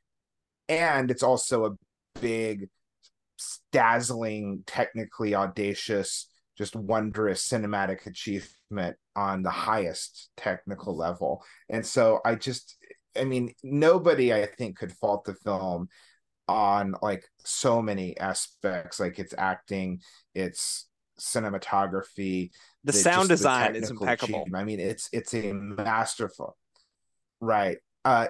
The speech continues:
Speaker 1: I would say of every movie that I've seen that's come out so far this year, at least, it's absolutely, to me, the number one film. If you go to see any movie in a theater, and you should see it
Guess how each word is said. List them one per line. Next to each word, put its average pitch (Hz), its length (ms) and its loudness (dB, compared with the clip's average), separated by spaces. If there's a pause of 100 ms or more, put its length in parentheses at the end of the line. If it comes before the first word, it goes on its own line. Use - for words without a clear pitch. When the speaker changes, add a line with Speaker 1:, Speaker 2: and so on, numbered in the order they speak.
Speaker 1:
I 135 120 4
would 156 200 2
say 131 540 0 (360)
of 123 200 -2
every 143 480 0
movie 117 400 -2
that 104 260 -2
I've 98 160 -4
seen 104 640 -4
that's 90 200 -4
come 101 240 -4
out 98 240 0
so 110 280 0
far 101 320 2
this - 260 -8
year, 90 180 0
at - 120 -8
least, 82 400 -8
it's - 260 -8
absolutely, 101 840 -2
to - 140 -14
me, 98 160 -4
the 92 120 -4
number 92 280 -2
one 90 200 -2
film. 90 480 -4 (320)
If 98 160 -6
you 107 80 -6
go 113 160 0
to 101 80 -4
see - 240 -6
any 107 240 -4
movie 92 500 -4 (380)
in 123 160 2
a 107 80 2
theater, 95 560 -2
and 110 180 -4
you 107 80 -4
should 104 240 -10
see 113 220 -2
it 98 80 0